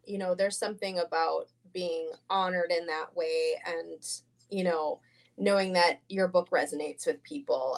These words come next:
and, um, our book that was nominated, um, The Science of Women in Horror, we worked really hard on it. It was something kind of a labor of love. And,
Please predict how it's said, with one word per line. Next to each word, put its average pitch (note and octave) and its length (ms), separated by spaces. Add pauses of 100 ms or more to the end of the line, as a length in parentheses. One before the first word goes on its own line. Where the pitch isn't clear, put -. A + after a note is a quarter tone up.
(140)
and, D3 380 (340)
um, C2+ 500 (720)
our G#3 140
book G3 340
that F#3 140
was F3+ 120
nominated, E3+ 680
um, - 240
The E3+ 120
Science E3+ 340
of F3+ 60
Women E3 240
in D3+ 60
Horror, E3 540
we F3 140
worked E3+ 320
really F3+ 200
hard F3 260
on E3 140
it. E3 180
It D#3+ 140
was E3 140
something D#3+ 440
kind E3+ 140
of - 100
a D#3+ 60
labor D#3 300
of D3 120
love. D3+ 440 (600)
And, E3+ 480